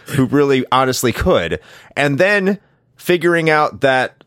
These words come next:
like, the s-, the second to last boss in Final Fantasy seven, if you use Knights of the Round on that, the final boss will get an additional seventy-five thousand hit points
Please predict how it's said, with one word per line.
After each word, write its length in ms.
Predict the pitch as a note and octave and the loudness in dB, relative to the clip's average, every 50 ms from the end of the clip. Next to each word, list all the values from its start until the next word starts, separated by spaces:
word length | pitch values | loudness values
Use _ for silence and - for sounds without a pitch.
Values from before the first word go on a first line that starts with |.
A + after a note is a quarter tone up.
| _ - A#2 G#2 | _ -18 -6 -4
like, 220 | C3 C3+ B2+ A2+ - | -2 -2 -2 -4 -6
the 60 | B2 | -4
s-, 260 | - - - - - | -4 -4 -4 -6 -8
the 180 | - - B2 A#2 | -8 -8 -6 -4
second 360 | - - D3+ D3+ D#3+ E3+ C#3+ | -2 -2 -2 -2 -2 -2 -2
to 80 | D#3 | 0
last 300 | C#3+ C#3+ C#3 C3 - - | 2 2 2 0 -2 -2
boss 280 | - B2+ C3 C#3 C3+ - | -2 0 0 0 0 -4
in 80 | B2+ A2 | -6 -4
Final 320 | - B2+ A#2+ A#2+ A#2 A2 | -2 0 0 0 0 0
Fantasy 420 | - - A2+ A2 G#2+ G2+ - G2+ | 0 0 0 0 0 0 -2 -4
seven, 460 | F#2+ - - D3 D3 C#3+ A2 G2+ G2+ - | -6 -2 0 0 0 0 0 -2 -4 -4
if 180 | - A2 - - | -6 -8 -4 -4
you 80 | B2 G#2+ | -4 -2
use 360 | F#2+ G#2+ C#3+ F3+ G#3+ F#3+ - | 0 0 0 0 0 0 0
Knights 260 | C#3 B2+ A#2 G#2+ - | 0 0 0 -2 -2
of 40 | - | -2
the 80 | B2 A2 | -2 0
Round 240 | G#2 G2+ G2+ G2 G2 | 0 0 2 2 0
on 160 | F2+ F2+ E2 | 0 0 0
that, 220 | F2 E2+ F2 - - | 0 -2 -2 -2 -4
the 80 | A#2+ | -4
final 320 | - - B2+ C#3 D3 C#3+ A2+ | -4 -2 -2 0 0 0 0
boss 320 | G2 G2+ G#2 G2+ - - | 0 0 0 -2 -2 -4
will 80 | G#2 F#2 | -4 -2
get 160 | G#2+ G#2+ - | -2 -4 -2
an 80 | G2+ | -4
additional 480 | G#2 G2+ F#2 G#2+ G#2 - - A2+ G#2+ G2 | -4 -4 -4 -4 -4 -6 -6 -8 -8 -8
seventy-five 720 | - - C3 A#2+ A2 G2 A2+ G#2+ G#2 - A2 G#2 G2+ G2 | -4 -2 -2 -2 -2 -2 -4 -4 -4 -2 -2 -2 -2 -2
thousand 340 | - A2+ G2+ G2 F#2+ G2+ F#2 | -2 -2 -2 -2 -2 -4 -2
hit 200 | D#2+ A2+ B2 - | -2 -2 -2 -2
points 420 | - - F2 C2+ - - - - | -6 -8 -8 -8 -6 -6 -6 -6